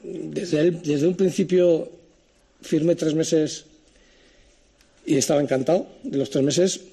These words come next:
Algunos echabais las manos a la cabeza pensando, "Este, este tonto lava viene aquí para tres meses, aquí es un muerto esto". Y, y, y bueno, no es tan muerto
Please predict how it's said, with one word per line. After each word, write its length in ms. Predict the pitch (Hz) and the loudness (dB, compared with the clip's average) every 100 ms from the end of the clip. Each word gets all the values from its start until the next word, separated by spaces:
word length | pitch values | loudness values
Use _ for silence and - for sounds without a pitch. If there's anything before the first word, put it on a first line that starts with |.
| - | -6
Algunos 360 | 131 131 151 151 | 0 0 0 -2
echabais 300 | 131 151 143 | -2 0 0
las 100 | 139 | 0
manos 220 | 151 139 | 0 -2
a 20 | |
la 80 | 143 | -2
cabeza 240 | 131 147 139 | 0 0 0
pensando, 260 | 135 131 139 | -2 -2 -2
"Este, 340 | - 147 135 104 | -2 -4 -2 -6
este 180 | - 151 | -10 -6
tonto 300 | 139 127 135 | -6 -2 0
lava 220 | 147 143 | 2 2
viene 220 | 143 143 | 0 0
aquí 160 | 131 147 | 0 -2
para 120 | 135 | 0
tres 180 | 143 135 | -2 -2
meses, 420 | 147 151 143 - | 0 0 0 -2
aquí 240 | 135 - | -6 -4
es 120 | 143 160 | -4 -2
un 140 | 147 | -2
muerto 300 | 151 139 143 | -2 -2 -2
esto". 360 | 139 - 147 - - - - - - - - | -2 0 -2 -4 -12 -14 -12 -12 -12 -16 -8
Y, 120 | - | 0
y, 760 | 139 131 131 131 131 131 135 131 | 2 4 4 2 2 2 2 2
y 40 | 135 | 2
bueno, 300 | 160 180 196 | 2 2 0
no 160 | 156 151 | -2 -2
es 100 | - | 0
tan 180 | 151 | 0
muerto 360 | 156 165 170 208 | 2 2 0 -2